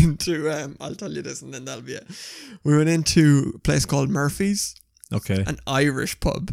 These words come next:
Speaker 2: It's always
Speaker 1: right?
Speaker 2: an Irish pub, yeah.
Speaker 1: With Murph-, and we don't generally go to the Irish places,
Speaker 2: Yeah.
Speaker 1: but we said, "Fuck it, we'll go." And there's a place called Murphy's Saloon on the bottom,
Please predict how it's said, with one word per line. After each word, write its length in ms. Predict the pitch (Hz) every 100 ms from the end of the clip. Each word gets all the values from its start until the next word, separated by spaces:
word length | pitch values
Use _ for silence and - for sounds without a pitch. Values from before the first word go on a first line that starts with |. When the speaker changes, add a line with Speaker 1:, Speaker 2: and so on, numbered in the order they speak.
| -
Speaker 2:
It's 160 | 113 104
always 300 | 101 131 101
Speaker 1:
right? 20 |
Speaker 2:
an 80 | 101
Irish 240 | 92 90
pub, 160 | 95 92
yeah. 120 | 98
Speaker 1:
With 160 | 160 143
Murph-, 340 | 151 147 147
and 140 | - 160
we 80 | 170
don't 360 | 196 185 160
generally 400 | - 160 156 147
go 240 | 143 135 135
to 100 | -
the 120 | -
Irish 260 | 147 - -
places, 300 | - - 151
Speaker 2:
Yeah. 220 | 135 107
Speaker 1:
but 100 | 120
we 140 | 135
said, 200 | 160 -
"Fuck 240 | - 151 -
it, 100 | -
we'll 140 | 143 139
go." 180 | 143 - - - - _ _ _ _ _ _ _ -
And 100 | 135
there's 180 | 151 139
a 40 |
place 220 | 139 156 -
called 180 | 139
Murphy's 480 | 139 151 156 - 226
Saloon 580 | - 156 165 202 147 - _ _ _ _ _ -
on 100 | 131
the 80 | 131
bottom, 440 | 156 156 101